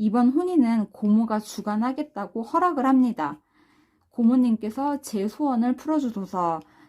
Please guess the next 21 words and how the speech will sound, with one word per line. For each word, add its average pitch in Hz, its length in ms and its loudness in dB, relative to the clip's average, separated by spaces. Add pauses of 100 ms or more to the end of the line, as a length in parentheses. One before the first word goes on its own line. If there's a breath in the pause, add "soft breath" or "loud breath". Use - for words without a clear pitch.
(140 soft breath)
제 214 260 -2
소원이라고 254 680 2
하면은 254 640 0 (220 soft breath)
숙향이와 240 760 -4
결혼하는 214 640 0
거예요. 180 720 0 (840 soft breath)
"네 240 240 2
집에서 226 420 -4
알면 190 480 -4
틀림없이 320 720 -2
이 202 180 -2
혼사를 302 600 0
막을 190 320 -2
것이니, 185 800 -4
반대할 226 500 -6
것이니 190 560 -6 (320 loud breath)
너는 202 360 2
집에 196 280 -6
들어갔다가 185 720 -8
보름날 220 560 2
나와서", 165 500 -4